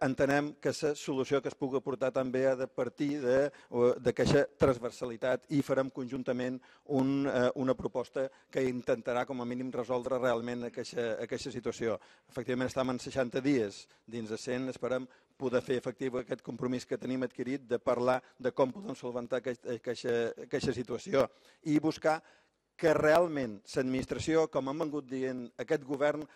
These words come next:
pretén i té intenció de treballar per ses persones.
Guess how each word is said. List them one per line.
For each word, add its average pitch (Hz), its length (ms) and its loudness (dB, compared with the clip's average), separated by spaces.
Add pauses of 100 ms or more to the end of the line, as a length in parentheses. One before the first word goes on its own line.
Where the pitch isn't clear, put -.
(140)
pretén 160 440 0
i 143 100 -6
té 156 80 -2
intenció 143 560 -2 (240)
de 139 160 4
treballar 139 460 6 (340)
per 165 180 6
ses 151 320 -4
persones. 120 760 -4